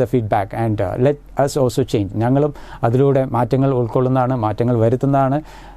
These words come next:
So, we are open to it and we want to bring this change. നമ്മുടെ സമൂഹത്തിൽ വരുന്ന മാറ്റങ്ങൾ വിദ്യാഭ്യാസത്തിലൂടെയാണ്. ആ വിദ്യാഭ്യാസത്തിൻ്റെ ഭാഗമായിട്ട് നമ്മൾ പ്രവർത്തിക്കുമ്പോൾ, ആ, ഒരു വ്യക്തി എന്നുള്ള നിലയിലല്ല, അല്ലെങ്കിൽ ഒരു ഇൻസ്റ്റിറ്റ്യൂഷൻ എന്നുള്ള നിലയിലല്ല, കൂട്ടായ പ്രവർത്തനമാണ്.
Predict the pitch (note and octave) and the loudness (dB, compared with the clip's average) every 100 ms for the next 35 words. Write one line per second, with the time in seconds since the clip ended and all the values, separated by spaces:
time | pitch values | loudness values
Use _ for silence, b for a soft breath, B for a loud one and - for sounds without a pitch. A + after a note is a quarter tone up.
0 | - B2+ A#2 A2 A#2 B2+ C3 B2+ D3+ C#3 | -2 0 2 2 2 2 2 0 0 0
1 | C#3+ E3+ - A#2 A2 A#2+ A#2 - - - | 0 0 -2 -2 2 2 0 -4 -14 -6
2 | C3 C3+ G#3 G#3 D#3+ D#3 D#3+ D#3 - D3 | 0 2 2 0 0 2 2 0 0 -2
3 | A2+ F#2 F#2 A#2 C3+ B2+ B2 C3 C#3+ C#3+ | 0 -2 -2 0 0 0 0 2 2 0
4 | C3+ C3 C3 B2+ A2+ B2+ C3 B2+ - B | 0 0 0 0 0 0 -2 -4 -10 B
5 | B A#2+ A2+ C3+ C#3+ - C3+ C3+ C3+ C3+ | B 0 4 4 2 0 0 2 4 2
6 | C3+ D3 A#2+ A2 B2 B2+ - C3+ A#2 A#2+ | 2 0 0 0 2 0 0 0 2 2
7 | C3 C3 B2 B2+ B2+ B2 A#2 A#2 B2+ B2+ | 2 0 0 0 -2 0 0 0 -2 -2
8 | B2+ E3+ B B B B G#2+ G#2+ - B2+ | -2 -2 B B B B 0 0 2 2
9 | C#3 B2 - D3+ D3+ D3+ D3 C#3+ C#3+ C#3 | 4 0 0 0 2 2 2 2 2 2
10 | C#3+ E3+ A#2+ B2 B2 A2+ A2+ - C#3+ D3 | 0 0 -2 0 2 2 0 0 0 0
11 | D#3 D3 C#3+ C#3 C#3+ - - C3+ C#3 C#3+ | 2 0 2 2 0 -2 -2 2 2 2
12 | C#3+ G#3 - B2+ A#2+ C3+ B2+ B2 A#2 A#2 | 0 -2 0 0 2 0 2 0 0 0
13 | G2 | -2